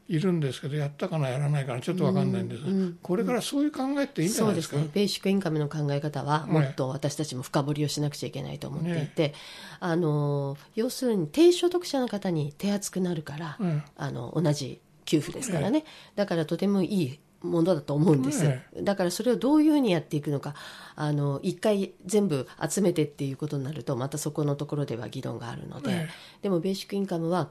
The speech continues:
Speaker 2: あの、まず、あの、私たちとしても考えていかなくちゃいけない、あの、制度だと思ってます。
Speaker 1: なんか共産主義みたいだって言われるんですけど、
Speaker 2: はい。
Speaker 1: でもね、
Speaker 2: うーん。
Speaker 1: 意外に早いかもしれないし、せ-、世界的には、
Speaker 2: うん。
Speaker 1: この考え広まるの。
Speaker 2: そうですね。
Speaker 1: ええ。
Speaker 2: 今とても、あの、あちこちで、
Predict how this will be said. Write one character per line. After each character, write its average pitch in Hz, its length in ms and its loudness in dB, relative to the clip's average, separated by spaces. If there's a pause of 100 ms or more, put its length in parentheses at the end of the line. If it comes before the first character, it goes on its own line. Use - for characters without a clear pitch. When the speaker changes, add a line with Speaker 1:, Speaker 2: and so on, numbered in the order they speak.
Speaker 2:
あ 147 100 -4
の、 139 400 -6
ま 147 180 -4
ず、 - 440 -12
あ - 100 -14
の、 - 380 -14
私 - 280 -8
た 123 80 -8
ち - 140 -10
と 135 80 -8
し - 80 -6
て 220 100 -2
も 220 120 0
考 143 240 -6
え 143 80 -12
て - 100 -16
い - 60 -18
か - 100 -18
な - 80 -18
く - 80 -20
ち - 80 -16
ゃ - 40 -20
い - 20 -20
け - 100 -20
な - 80 -20
い、 - 40 -20 (600)
あ - 40 -14
の、 - 260 -14 (120)
制 151 220 0
度 147 100 -6
だ - 120 -10
と - 100 -12
思 135 120 -8
っ - 40 -12
て - 140 -20
ま - 140 -20
す。 - 300 -18
Speaker 1:
な 214 120 -4
ん - 20 -4
か - 120 -10
共 226 180 -2
産 233 160 0
主 - 60 -2
義 208 120 4
み 165 80 2
た 135 160 -2
い - 20 -2
だ 123 100 -2
っ - 20 -6
て - 160 -6
言 135 80 0
わ 139 80 0
れ 139 60 0
る 123 80 -4
ん - 20 -6
で 120 60 -10
す - 60 -8
け 156 60 -8
ど、 139 320 -6
Speaker 2:
は 220 60 2
い。 226 40 0
Speaker 1:
で 190 60 6
も 170 120 4
ね、 151 100 6
Speaker 2:
う 143 200 2
ー - 20 4
ん。 156 40 8
Speaker 1:
意 170 60 8
外 233 240 6
に 240 80 6
早 220 280 6
い 233 60 6
か 226 100 6
も 151 100 6
し 143 100 2
れ 139 80 6
な 135 100 4
い 117 60 0
し、 147 120 -4
せ-、 139 200 -2 (240)
世 147 160 0
界 160 240 2
的 156 240 2
に 156 80 6
は、 127 160 2
Speaker 2:
う 170 60 2
ん。 185 340 6
Speaker 1:
こ 156 60 6
の 156 100 4
考 147 280 6
え 123 80 4
広 117 240 0
ま 113 100 -2
る 113 40 -2
の。 110 60 -4
Speaker 2:
そ 220 140 6
う 190 40 4
で 139 100 0
す 147 120 -6
ね。 151 160 4
Speaker 1:
え 160 140 8
え。 - 20 6
Speaker 2:
今 156 160 2
と 160 100 -2
て 156 120 2
も、 151 340 2
あ 143 100 -2
の、 139 140 -2
あ 139 80 -4
ち - 100 -6
こ 139 100 -4
ち - 140 -6
で、 - 220 -8